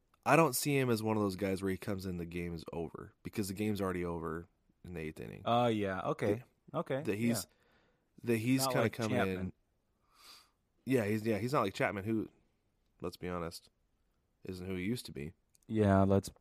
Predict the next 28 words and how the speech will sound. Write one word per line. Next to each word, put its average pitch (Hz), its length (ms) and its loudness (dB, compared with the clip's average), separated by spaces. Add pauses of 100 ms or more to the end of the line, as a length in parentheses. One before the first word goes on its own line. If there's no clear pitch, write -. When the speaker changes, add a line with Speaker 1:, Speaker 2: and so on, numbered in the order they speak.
(160)
Speaker 2:
yeah. 87 360 2 (2250)
Speaker 1:
But 95 340 0 (440)
I, 113 80 -2
I - 40 -2 (120)
Speaker 2:
Well, 104 200 -6
Speaker 1:
got, 107 160 2
Speaker 2:
yeah. 87 100 -8 (220)
Speaker 1:
Chapman 131 320 2
just 95 120 -8
doesn't 92 140 -6
strike 87 240 -6
the - 80 -14
fear 85 180 -4
that 76 100 -6
he 80 80 -8
used 82 220 -10
to 78 100 -6
in 80 80 -10
guys. 76 320 -10 (420)
Speaker 2:
Yeah, 95 200 -2
Speaker 1:
His 101 160 -2
Speaker 2:
I 87 40 -6
know. 90 60 -4
Speaker 1:
velocity's 98 460 0
down 95 240 -4
a 87 60 -4
little 87 200 -4
bit, 87 260 -2